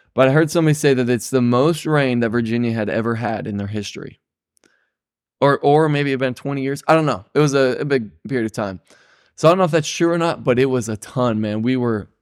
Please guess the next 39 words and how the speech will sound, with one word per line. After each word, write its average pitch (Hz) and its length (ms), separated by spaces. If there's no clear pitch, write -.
we 143 140
were 135 120
riding 123 360
through 120 180
so 135 420
much 117 340
rain. 98 400
So 131 140
we 160 120
didn't 165 160
know 147 140
what 139 100
the 127 60
sun 135 320
was 123 540
for 123 140
the 110 80
first 117 280
week. 113 260
But 156 500
again, 135 380
that 127 100
made 156 140
us 143 100
appreciate 117 920
when 127 200
the 120 80
sun 139 340
did 139 200
come 107 180
out 98 160
in 110 160
Kentucky, 123 600
in 117 160
the 107 280
latter 113 380
part 131 200
of 135 80
Kentucky. 147 560